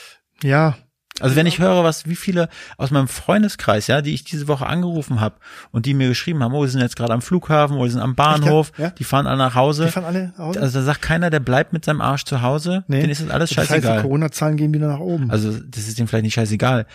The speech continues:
Speaker 2: aber die fahren einfach hin, weil die sagen, das ist Weihnachten, ich will meine Familie sehen.
Speaker 1: Ja.
Speaker 2: Und ich weiß nicht, ob ich das so gut finde.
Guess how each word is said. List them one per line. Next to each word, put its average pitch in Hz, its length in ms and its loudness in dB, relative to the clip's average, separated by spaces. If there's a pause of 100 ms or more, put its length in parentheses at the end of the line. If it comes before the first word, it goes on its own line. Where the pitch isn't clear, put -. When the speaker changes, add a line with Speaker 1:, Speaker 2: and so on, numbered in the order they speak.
(180)
Speaker 2:
aber 113 380 2
die 110 160 -6
fahren 127 260 2
einfach 113 300 0
hin, 165 160 2
weil 143 100 2
die 120 60 0
sagen, 123 480 0
das 113 100 -8
ist 101 160 -6
Weihnachten, 135 480 0
ich 113 80 -4
will 123 80 0
meine 120 200 4
Familie 127 360 0
sehen. 127 340 -2 (180)
Speaker 1:
Ja. 131 340 0
Speaker 2:
Und 131 100 0
ich 135 140 2
weiß 180 220 4
nicht, 185 160 2
ob 165 100 2
ich 160 100 -2
das - 500 -2
so 143 140 -4
gut 139 140 0
finde. 113 340 -2